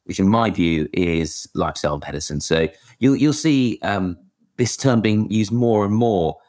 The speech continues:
as we have a growing number of physicians across the U K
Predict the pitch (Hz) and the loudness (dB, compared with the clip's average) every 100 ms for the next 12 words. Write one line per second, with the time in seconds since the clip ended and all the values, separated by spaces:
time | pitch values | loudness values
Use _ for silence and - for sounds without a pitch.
0 | _ - 95 - 101 113 95 92 113 107 | _ -8 -6 -2 -2 -2 -2 0 2 2
1 | 101 107 107 95 92 90 - 98 95 92 | 2 2 2 2 0 -2 -4 -4 -2 -2
2 | 90 87 85 104 95 95 92 87 - 87 | -2 -2 -2 0 -2 0 0 0 0 0
3 | 85 | 0